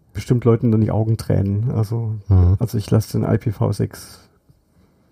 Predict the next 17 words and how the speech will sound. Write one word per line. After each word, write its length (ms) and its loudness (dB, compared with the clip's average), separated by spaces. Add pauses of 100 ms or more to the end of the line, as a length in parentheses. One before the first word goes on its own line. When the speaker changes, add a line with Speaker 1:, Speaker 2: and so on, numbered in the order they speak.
(840)
Speaker 1:
Stack, 520 -8
alles. 380 -4 (380)
Speaker 2:
Gibt's 280 -4
halt 120 -4
einfach 300 -8
nicht. 280 -14
Speaker 1:
Gibt's 180 2
einfach 260 2
nicht. 120 0
Es 120 -6
gibt 140 -4
I 140 -4
P 120 -6
v 200 -8
vier. 400 -8
Speaker 2:
Ja. 100 0 (680)
<laughs> 80 2